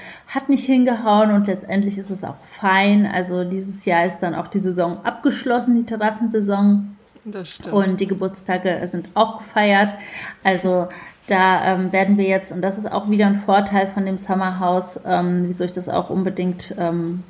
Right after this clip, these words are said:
Speaker 1: ja, auch so nutzen wollte. All das, was im Sommer nicht gebraucht wird, wird im Summerhaus gelagert. Ähm, sprich, ähm, die ganzen, ähm, <clears throat> mein Frosch wieder,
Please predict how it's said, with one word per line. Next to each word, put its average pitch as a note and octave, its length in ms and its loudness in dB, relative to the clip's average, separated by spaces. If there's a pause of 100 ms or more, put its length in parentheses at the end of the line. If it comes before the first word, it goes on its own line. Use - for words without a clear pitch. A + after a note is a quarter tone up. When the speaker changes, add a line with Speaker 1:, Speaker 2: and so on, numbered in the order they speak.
(240)
Speaker 1:
ja, E3+ 200 -2
auch F3 60 -10
so - 120 -4
nutzen G3+ 400 2
wollte. F3+ 380 -2 (380)
All G#3 200 4
das, G#3+ 220 0
was G#3 120 -6
im G#3 80 4
Sommer F#3+ 280 2
nicht F#3+ 200 -4
gebraucht G3 440 0
wird, D4+ 320 0 (320)
wird G#3 200 2
im G#3+ 80 2
Summerhaus G3+ 480 2
gelagert. G#3 720 2
Ähm, G3 440 0
sprich, G3+ 600 2
ähm, F3+ 420 0 (580)
die G3+ 80 -2
ganzen, F#3+ 520 0
ähm, F#3+ 680 -2 (480)
<clears throat> - 200 -6
mein G3+ 460 4
Frosch G#3 320 -6
wieder, C4+ 220 -4